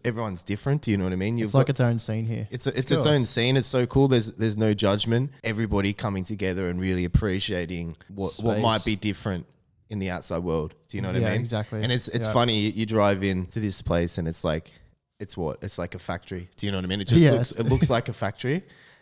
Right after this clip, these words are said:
Speaker 1: and it just looks, like, plain and boring and tucked
Speaker 2: Yeah,
Speaker 1: up. Do
Speaker 2: you
Speaker 1: you know
Speaker 2: wouldn't,
Speaker 1: what I
Speaker 2: you
Speaker 1: mean?
Speaker 2: wouldn't think, like, the opportunities you have driving in here. Just like, what is
Speaker 1: Absolutely.
Speaker 2: this? Like
Speaker 1: And, and then you come in and you're like, "Oh my God, like, what is this place?"
Speaker 2: Yeah.
Speaker 1: And, and it's so
Speaker 2: <laughs>
Speaker 1: amazing.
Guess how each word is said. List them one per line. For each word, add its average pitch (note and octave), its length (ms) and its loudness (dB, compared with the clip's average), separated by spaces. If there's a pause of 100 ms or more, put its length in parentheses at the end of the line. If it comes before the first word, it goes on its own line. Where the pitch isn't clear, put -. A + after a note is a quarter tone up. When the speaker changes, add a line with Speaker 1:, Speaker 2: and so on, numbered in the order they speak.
(180)
Speaker 1:
and G2 540 0
it G#2 100 -2
just G#2+ 260 -2
looks, G2+ 180 -2 (480)
like, G2 340 -8
plain A#2 240 -2
and G2+ 140 -4
boring E2+ 360 -2
and F#2 80 -8
tucked G#2+ 180 -2
Speaker 2:
Yeah, B2 160 6
Speaker 1:
up. B2 100 0
Do B2+ 60 4
Speaker 2:
you C3 40 4
Speaker 1:
you C3 60 6
know C#3 80 6
Speaker 2:
wouldn't, - 0 -
Speaker 1:
what A#2 80 2
I - 20 0
Speaker 2:
you - 60 6
Speaker 1:
mean? C#3 80 6
Speaker 2:
wouldn't D3 240 6
think, C3 160 4
like, A#2+ 120 4
the A#2+ 100 0
opportunities A#2 420 0
you A2+ 60 2
have A2 200 0
driving A2 340 0
in G#2+ 80 -4
here. G#2+ 140 -4
Just A2 160 0
like, C#3 180 4
what C3 120 8
is A#2+ 80 2
Speaker 1:
Absolutely. A2 240 4
Speaker 2:
this? F2+ 180 -2
Like A#2 140 0
Speaker 1:
And, A#2 140 0
and C3+ 100 2
then C3+ 100 4
you C3+ 80 4
come C3+ 300 2
in B2 240 4
and A2 200 -2
you're A2 120 0
like, F#2+ 340 -6 (140)
"Oh A#2 120 0
my G#2 140 -4
God, F#2+ 340 -2
like, F2 280 -6 (100)
what A2+ 180 2
is A2+ 160 2
this G#2 180 -2
place?" F2+ 520 -4
Speaker 2:
Yeah. A#2 260 2
Speaker 1:
And, G2 160 -2
and G2+ 200 0
it's G2 100 2
so A2+ 200 2
Speaker 2:
<laughs> - 0 -
Speaker 1:
amazing. F2+ 500 0